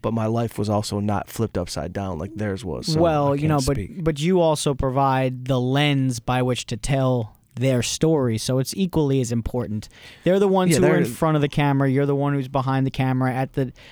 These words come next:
Speaker 2: at the desk, and I know that you're gonna crush this story. And I, I definitely want to, to make this happen, and I've wanted to make it happen because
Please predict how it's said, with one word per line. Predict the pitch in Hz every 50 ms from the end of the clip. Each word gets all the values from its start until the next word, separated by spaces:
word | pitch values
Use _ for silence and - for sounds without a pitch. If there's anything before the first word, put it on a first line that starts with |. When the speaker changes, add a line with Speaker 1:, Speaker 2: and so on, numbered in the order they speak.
| - -
Speaker 2:
at | 151 160 151
the | -
desk, | 135 127 147 143 139 - -
and | 143
I | 151 185 185
know | 151 131 143 151 151 156 160 196 226 226
that | 175 156 143 -
you're | - 147
gonna | 127 139 127 117
crush | - - - - 151 143 113 - - - - - _ _ -
this | 143 127 117
story. | - - - - 135 123 113 101 82 62 - 143 -
And | - 135 139 135 131
I, | 135 135 135 135 - - - - - - -
I | - 139
definitely | 143 139 127 165 170 170 - - 175 165 165 165 156 147 143 135 131 127 - _ _ _ _ _ _ _ _ _ _
want | - 131 127 135 143 147 135 - -
to, | - 147 135 131 127 127 120 - - _ _ _ -
to | - 135
make | 127 131 135 135 117 -
this | 131 127 123 -
happen, | 127 113 123 143 - 156
and | 151 139
I've | 135 135 123 127
wanted | 127 139 143 143 156 139
to | - 127
make | 131 127 123 -
it | 123
happen | 127 131 135 - 151 143
because | 131 131 - - 135 131 135 135 -